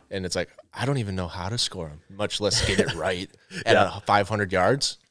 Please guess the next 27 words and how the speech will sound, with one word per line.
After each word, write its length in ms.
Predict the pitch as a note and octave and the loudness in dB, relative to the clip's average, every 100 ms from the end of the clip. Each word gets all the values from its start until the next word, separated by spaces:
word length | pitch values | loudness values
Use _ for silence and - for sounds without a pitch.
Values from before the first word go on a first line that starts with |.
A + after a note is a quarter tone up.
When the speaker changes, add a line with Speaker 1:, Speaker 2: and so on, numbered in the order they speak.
| _ _ | _ _
Speaker 2:
Obviously, 600 | A#2+ C3 B2 A2+ - A2 | 2 2 4 0 0 -2
if 120 | G#2 G2+ | -2 -2
I 80 | |
got 220 | F#2+ G#2 F#2+ | 0 -2 -2
that 160 | F2 | -4
tag, 300 | - G2 F2+ | -2 -2 -2
I'd 100 | F2 | -4
be 80 | G2 | -6
doing 240 | F2 F2+ | -8 -8
a 80 | E2+ | -8
ton 220 | - A#2 | -6 -6
of 120 | F#2+ E2+ | -6 -8
research 480 | E2+ - F2 F2 | -4 -4 -4 -4
and 140 | F#2 E2+ | -6 -4
learning 300 | F2 F2+ E2+ | -4 -4 -6
as 160 | E2 | -6
much 260 | G2 F2+ - | -6 -4 -4
as 100 | E2+ | -6
I 100 | F2 | -6
possibly 420 | E2+ D#2 - E2+ | -6 -6 -6 0
Speaker 1:
I'd 100 | F#2+ | 2
Speaker 2:
could 80 | D3+ | 2
Speaker 1:
just 140 | C3 | 2
Speaker 2:
before 180 | F#2 - | -2 -2
Speaker 1:
pay 160 | A2+ A2+ | 2 4
a 120 | |
Speaker 2:
then. 60 | G2+ | 4